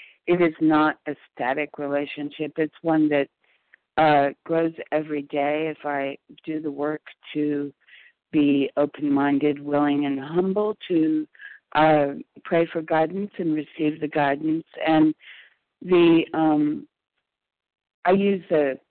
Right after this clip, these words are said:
analogy of training for a race or some athletic performance, that, um, if I'm out of shape, I need to start small and, uh, do whatever I'm doing to train every day,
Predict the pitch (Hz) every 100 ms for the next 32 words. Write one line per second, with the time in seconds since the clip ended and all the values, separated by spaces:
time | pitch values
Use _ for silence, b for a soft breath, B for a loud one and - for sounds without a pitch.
0 | - 170 170 175 170 160 160 156 143 156
1 | _ _ _ _ - 170 170 160 - 147
2 | 143 139 131 - 135 131 127 135 123 -
3 | 131 - 151 139 127 123 - 139 - 165
4 | 160 151 - 139 - 143 143 135 135 _
5 | B B B B _ 165 151 147 131 -
6 | 147 143 143 139 - - - 160 156 160
7 | 160 156 160 180 160 - 151 165 156 147
8 | 147 143 139 - 143 139 - - 147 139
9 | 139 151 156 B B B B B 165 156
10 | 147 143 135 131 _ 147 143 135 147 _
11 | - 165 160 156 - - 151 147 147 147
12 | 143 139 143 147 143 143 143 - 147 139
13 | 135 135 131 139 135 139 139 135